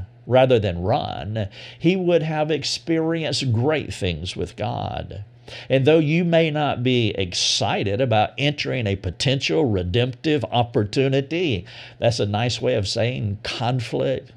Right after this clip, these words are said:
I'm not excited about it, but God is. And he will not only be with you, he will help you succeed at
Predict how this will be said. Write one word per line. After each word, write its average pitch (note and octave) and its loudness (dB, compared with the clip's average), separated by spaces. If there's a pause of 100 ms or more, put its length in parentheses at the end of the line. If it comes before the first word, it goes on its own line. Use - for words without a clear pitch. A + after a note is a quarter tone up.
I'm A#2+ -4
not D#3+ -2
excited G#2 0
about F#2 -2
it, G2+ -4 (800)
but C3 4
God C3 0
is. A#2 -4 (420)
And C#3+ 4
he F3 4
will F#3+ 2
not D#3 0
only D3+ 4
be A#2+ 4
with D3 6
you, D#3+ 2 (320)
he D3 4
will B2+ 4
help C#3+ 0
you F#2 0
succeed A2 -2
at A2+ 2